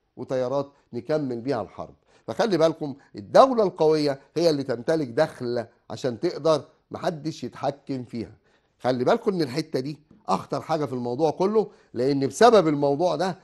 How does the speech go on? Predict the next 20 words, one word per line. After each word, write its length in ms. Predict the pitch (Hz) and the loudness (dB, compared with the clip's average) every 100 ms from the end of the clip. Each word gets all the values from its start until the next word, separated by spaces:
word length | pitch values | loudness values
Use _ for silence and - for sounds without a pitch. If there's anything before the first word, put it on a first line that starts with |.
| _ | _
دول 300 | - 175 208 | 0 8 8
اوروبا 420 | 180 156 220 190 175 | 8 4 2 4 4
هيقفوا 440 | 160 208 180 160 | 6 4 4 0
ضد 240 | 170 143 | -2 -2
محمد 460 | 143 - 208 185 160 | -4 0 0 2 6
علي، 320 | 156 247 165 - _ _ _ - | 8 6 4 -6 _ _ _ 0
قالوا: 180 | 214 208 | 4 4
"انت 120 | 180 | 4
بتضحك 420 | 170 247 240 208 | 4 4 4 6
علينا، 500 | 185 226 269 247 165 - _ _ | 6 6 6 4 2 -10 _ _
انت 140 | 143 160 | -2 0
بتبيع 360 | 160 160 180 | 0 6 6
لنا 400 | 190 269 262 127 - - | 12 12 12 4 -2 -6
وما 180 | 156 | -4
بتشتريش 560 | 143 - 160 - 214 196 | -2 -4 -6 -4 -6 -2
مننا". 520 | 190 196 254 254 185 - _ _ _ _ - | -2 2 4 4 2 -6 _ _ _ _ 0
لا، 300 | 190 - - - - _ _ - | 4 4 2 -14 -20 _ _ -14
عشان 220 | - 156 | -4 -4
كده 240 | 147 202 | 0 0
قر-، 360 | 185 156 139 135 | 2 0 -2 -6